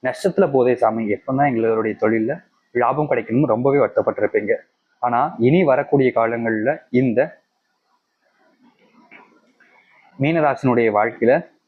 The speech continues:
தொழில்ல மிகப்பெரிய லாபத்தை பார்க்க போகிறார்கள். அது மட்டும் இல்லைங்க, மீனராசினுடைய வாழ்க்கையில இப்ப வரைக்கும் இந்த நிமிஷம் அந்த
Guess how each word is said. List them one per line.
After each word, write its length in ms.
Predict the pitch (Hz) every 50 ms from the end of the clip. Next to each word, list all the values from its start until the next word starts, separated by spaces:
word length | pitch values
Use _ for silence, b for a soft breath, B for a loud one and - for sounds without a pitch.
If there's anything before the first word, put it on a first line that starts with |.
| _ -
தொழில்ல 400 | 135 143 165 185 170 123 110 131 165 - - - 113
மிகப்பெரிய 420 | 113 117 131 - - 143 143 156 160 131 113
லாபத்தை 360 | 110 113 95 110 104 - 135 127 -
பார்க்க 300 | 107 107 - - 104 -
போகிறார்கள். 460 | 110 101 98 101 101 98 - - 101 - _ _ _ _ _ _ _ _ _ _ _ _ _ _
அது 160 | - 110 113 131 127
மட்டும் 260 | 123 - - 160 160 151
இல்லைங்க, 300 | 135 117 117 110 107 131 151 160 - 117 117
மீனராசினுடைய 680 | 127 143 156 151 147 139 135 - 135 127 120 120 113 107 107
வாழ்க்கையில 360 | 107 113 110 - - 117 135 156 - _ _ _ _ _ _ _ 143 139
இப்ப 240 | 127 - _ 208 190 143
வரைக்கும் 360 | 139 127 123 117 - 156 165 - -
இந்த 140 | 117 117 117 113 117
நிமிஷம் 380 | 127 147 135 - 156 127 113 110
அந்த 140 | 110 107